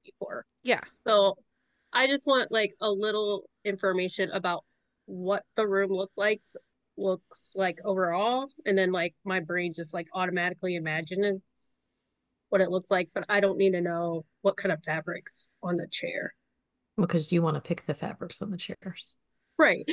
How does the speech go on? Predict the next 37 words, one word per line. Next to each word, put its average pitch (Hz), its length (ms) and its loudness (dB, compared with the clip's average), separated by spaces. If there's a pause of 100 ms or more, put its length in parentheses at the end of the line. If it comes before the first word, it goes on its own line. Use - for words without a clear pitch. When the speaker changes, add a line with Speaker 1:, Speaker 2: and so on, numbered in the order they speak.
(180)
Speaker 1:
Like, 349 180 6
you 339 120 6
could 320 160 2
say 302 120 8
it's 240 140 4
a 208 60 8
leather 165 640 2
chair 156 580 -4
or 180 240 2
a 180 60 0
dark 190 260 6
Speaker 3:
Mm-hmm. 147 80 2
Speaker 1:
brown 196 340 4
leather 175 480 0
chair, 170 460 0
but, 185 160 -4
like, 202 260 2
I 233 80 4
don't 226 180 2
need 208 140 4
to 190 100 2
know, 185 340 0
like, 170 340 -8 (720)
Speaker 2:
That 208 100 2
it's - 160 -2
cracked 170 420 -2
Speaker 1:
the 196 120 4
co-, 190 240 -6
Speaker 2:
or 160 360 -2
Speaker 1:
yes, 170 640 0
yeah. 202 240 2
Speaker 3:
Or 175 120 6
it's - 320 0 (160)
catty 170 320 2
corner 160 380 2
to 160 160 -4
the 147 600 -4